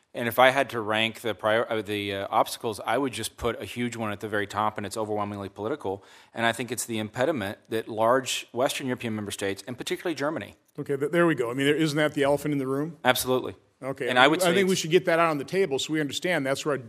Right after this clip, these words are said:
Speaker 2: diplomacy, our diplomatic efforts
Speaker 1: Sure.
Speaker 2: have to reside. Say, "Hey, if you want to safe and secure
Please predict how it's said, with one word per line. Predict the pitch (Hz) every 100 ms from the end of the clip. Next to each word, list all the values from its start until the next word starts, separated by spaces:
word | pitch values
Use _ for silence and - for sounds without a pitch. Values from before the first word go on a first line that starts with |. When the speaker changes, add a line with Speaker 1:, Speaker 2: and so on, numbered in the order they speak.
| -
Speaker 2:
diplomacy, | 127 117 151 147 - 147 131 -
our | 139
diplomatic | 139 - 156 139 127
efforts | 143 135 120
Speaker 1:
Sure. | 143
Speaker 2:
have | 135
to | 131
reside. | 127 151 175 143
Say, | 147
"Hey, | 135 180 - - - -
if | -
you | 180
want | 190 180
to | 160
safe | - 175 165
and | 139
secure | - - 185 170 139 147